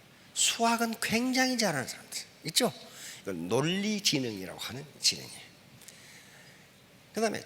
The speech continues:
천재적으로 음악을 잘하는 사람들, 그렇죠? 이게 음악 지능이라고 하는 사람이죠.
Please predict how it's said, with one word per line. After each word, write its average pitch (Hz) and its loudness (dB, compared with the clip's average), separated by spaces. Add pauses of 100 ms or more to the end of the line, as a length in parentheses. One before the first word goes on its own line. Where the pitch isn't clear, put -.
(120)
천재적으로 262 6
음악을 240 6
잘하는 139 2
사람들, - -6
그렇죠? 185 -2 (340)
이게 151 0 (100)
음악 156 -2
지능이라고 101 -2
하는 - -20
사람이죠. - -10